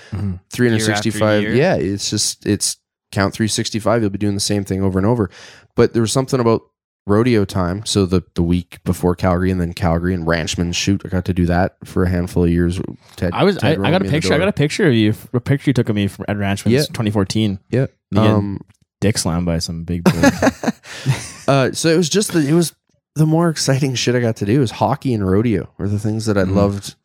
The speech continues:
Speaker 2: to do on the work side that I could justify in the office. Racing was,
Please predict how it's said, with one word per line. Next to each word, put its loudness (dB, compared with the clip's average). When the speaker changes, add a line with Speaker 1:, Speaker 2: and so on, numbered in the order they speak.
Speaker 2:
to -4
do 2
on 2
the 2
work 0
side -2
that 0
I 2
could -8
justify 0
in 2
the 2
office. -2
Racing 0
was, 0